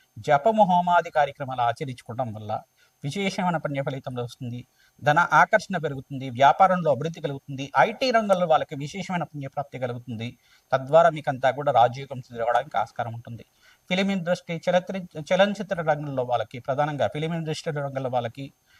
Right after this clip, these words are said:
సినిమా ఇండస్ట్రీ రంగంలో వాళ్ళకి అత్యంత శుభమైన ఫలితాలు పొందడానికి, ద్వితీయార్థంలో మంచి సినిమాలంతా కూడా సిద్ధించడానికి, మంచి రాబడి పొందడానికి ఆస్కారం ఉంటుంది. ఆకస్మిక ధనయోగం అంతా కూడా యోగకరంగా ఉంటుంది మీకంతా కూడా.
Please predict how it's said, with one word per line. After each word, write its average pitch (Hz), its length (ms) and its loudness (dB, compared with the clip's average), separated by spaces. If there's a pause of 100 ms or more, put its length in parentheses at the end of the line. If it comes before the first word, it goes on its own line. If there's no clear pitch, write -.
(120)
సినిమా 175 320 -2
ఇండస్ట్రీ 147 360 -6
రంగంలో 120 340 -2
వాళ్ళకి 113 320 -2
అత్యంత 175 400 -2
శుభమైన 147 380 -2
ఫలితాలు 127 360 -4
పొందడానికి, 143 540 -4 (500)
ద్వితీయార్థంలో 185 720 4
మంచి 156 340 -4 (100)
సినిమాలంతా 160 600 2
కూడా 139 160 -6
సిద్ధించడానికి, 127 600 -8
మంచి 143 260 -8
రాబడి 160 420 2
పొందడానికి 120 460 -6
ఆస్కారం 120 340 -8
ఉంటుంది. 120 420 -14
ఆకస్మిక 156 500 -2
ధనయోగం 151 560 -2
అంతా 127 240 -8
కూడా 139 200 -10
యోగకరంగా 110 560 -10
ఉంటుంది 101 340 -14
మీకంతా 98 460 -14
కూడా. - 280 -18